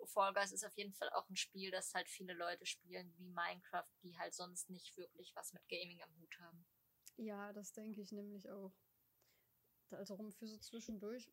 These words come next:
Speaker 2: ist es ganz okay, aber stundenlang kann sich, kann ich mich da zumindest nicht aufhalten, muss ich ganz ehrlich sagen.
Speaker 1: Nee, ich
Speaker 2: Wo
Speaker 1: auch
Speaker 2: ich
Speaker 1: nicht.
Speaker 2: mich, äh, stundenlang aufhalten konnte, da habe ich momentan auch wieder so ein bisschen Lust drauf, ist halt Valheim.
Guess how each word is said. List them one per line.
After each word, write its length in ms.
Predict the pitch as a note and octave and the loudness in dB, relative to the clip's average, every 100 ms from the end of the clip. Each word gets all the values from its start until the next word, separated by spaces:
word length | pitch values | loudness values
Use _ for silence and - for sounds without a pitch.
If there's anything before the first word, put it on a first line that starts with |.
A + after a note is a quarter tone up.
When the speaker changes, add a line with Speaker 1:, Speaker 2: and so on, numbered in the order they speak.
| - | -12
Speaker 2:
ist 140 | G#3 G3+ | -10 -8
es 140 | - | -4
ganz 240 | G3+ G3 | -4 -2
okay, 340 | F#3+ - G3+ G#3 | -4 -2 0 2
aber 360 | F#3+ F#3+ - - | 0 -2 -6 -8
stundenlang 480 | G3 G3 G3 F#3 F3+ | -8 -4 -4 -4 -6
kann 160 | G3 F#3+ | -6 -8
sich, 240 | - - - | -10 -18 -8
kann 200 | - - - | -6 -4 2
ich 200 | C4 A#3 | 2 4
mich 220 | G3+ F#3+ | 2 0
da 120 | G3+ | -4
zumindest 520 | - G#3+ G#3 G#3 F#3+ | -4 -4 -4 -6 -8
nicht 200 | G#3 F#3+ | -10 -6
aufhalten, 520 | G3 F#3+ A3 G#3 A3+ | -6 -6 -8 -8 -8
muss 160 | A3 G#3+ | -8 -10
ich 80 | - | -10
ganz 200 | A3 G3 | -12 -10
ehrlich 240 | G#3+ G#3+ | -10 -12
sagen. 280 | B3 A#3 A#3+ _ _ _ _ _ _ | -14 -14 -16 _ _ _ _ _ _
Speaker 1:
Nee, 360 | G#3 F#3+ F3 E3+ | -4 -2 -2 -2
ich 80 | G#3 | 2
Speaker 2:
Wo 100 | A3 | 2
Speaker 1:
auch 80 | A3 | 0
Speaker 2:
ich 100 | A3 | -2
Speaker 1:
nicht. 100 | G#3+ | -4
Speaker 2:
mich, 340 | G#3+ - - | -6 -10 -8
äh, 280 | G#3 G#3 G3+ | -2 0 0
stundenlang 560 | - G#3+ G#3+ G#3+ G#3+ G#3 | -2 -4 -2 -2 -4 -2
aufhalten 600 | G3 F#3+ G#3 G3+ G#3 G3+ | -2 -2 -4 -4 -4 -6
konnte, 500 | G3+ G3 - A3 G#3+ | -4 -4 -4 -4 -4
da 120 | G3 | -6
habe 120 | F#3+ | -6
ich 100 | F#3+ | -6
momentan 460 | G3+ G3+ G3 G#3 G3 | -4 -4 -6 -6 -6
auch 200 | F#3+ A3+ | -6 -4
wieder 180 | G#3+ | -2
so 100 | G#3 | -2
ein 100 | G#3 | -4
bisschen 320 | G#3 - G#3 G3+ | -4 -4 -4 -2
Lust 240 | G#3+ - | -4 0
drauf, 180 | G#3 G3 | -2 -2
ist 180 | G3 G#3+ | -6 -4
halt 220 | G#3 F#3+ | -6 -4
Valheim. 640 | G3+ G3+ A3+ B3+ C4+ | -4 -4 -6 -10 -10